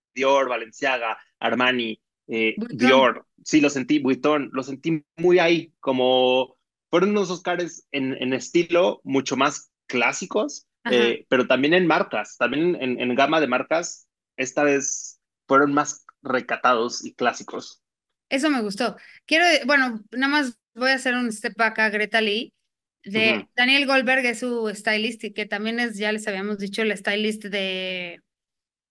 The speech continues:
Speaker 2: Ayo Edebiri. Entonces, échenle un ojo porque de verdad está bien, está bien padre lo que está haciendo. Y también viste a Olivia Rodrigo, eso ya creo que se los había dicho.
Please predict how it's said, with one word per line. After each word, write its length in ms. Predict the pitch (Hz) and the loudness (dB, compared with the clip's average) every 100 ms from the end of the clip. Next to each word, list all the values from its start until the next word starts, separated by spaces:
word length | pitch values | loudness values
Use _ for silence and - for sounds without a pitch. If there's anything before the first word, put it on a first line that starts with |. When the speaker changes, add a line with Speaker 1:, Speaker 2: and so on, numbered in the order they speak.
| - | -2
Speaker 2:
Ayo 320 | 208 226 226 | 0 2 2
Edebiri. 680 | 208 202 202 208 208 294 - | 0 0 -2 -2 -2 -4 -4
Entonces, 540 | 214 220 247 262 220 | -4 -2 0 0 -2
échenle 400 | 226 262 359 339 | -6 -2 2 2
un 100 | 320 | 4
ojo 260 | 311 - 226 | 2 0 -2
porque 240 | 214 208 | -4 -2
de 100 | 233 | -2
verdad 340 | 233 240 262 285 | 0 2 2 2
está 340 | 294 - 262 | 0 0 2
bien, 500 | 254 262 254 269 269 262 | 2 0 2 0 0 -4
está 260 | 240 214 | -4 -2
bien 160 | 262 277 | -2 -2
padre 260 | 254 247 240 | 0 0 -2
lo 120 | 220 | -4
que 60 | |
está 160 | - - | -10 -10
haciendo. 300 | 202 214 190 196 - - _ | -8 -6 -8 -14 -20 -20 _
Y 80 | 214 | -4
también 280 | 233 247 254 | -2 0 0
viste 200 | 254 226 | 0 2
a 260 | 196 190 196 | 2 2 0
Olivia 300 | 202 202 202 | -2 -2 -4
Rodrigo, 340 | 196 185 185 | -6 -8 -8
eso 200 | 190 202 233 | -10 -6 -6
ya 100 | 220 | -4
creo 160 | 202 | -6
que 80 | 196 | -8
se 100 | 185 | -12
los 160 | 180 185 | -12 -12
había 180 | 185 180 | -12 -14
dicho. 240 | 185 - | -16 -20